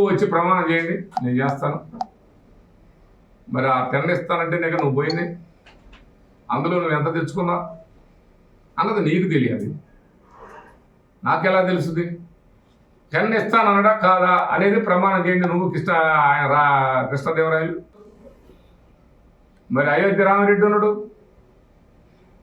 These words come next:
ఆయన చిలకలూరిపేట రాజశేఖర్ ఉన్నాడు.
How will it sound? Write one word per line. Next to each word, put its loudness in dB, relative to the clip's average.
ఆయన 0
చిలకలూరిపేట 2
రాజశేఖర్ 0
ఉన్నాడు. -6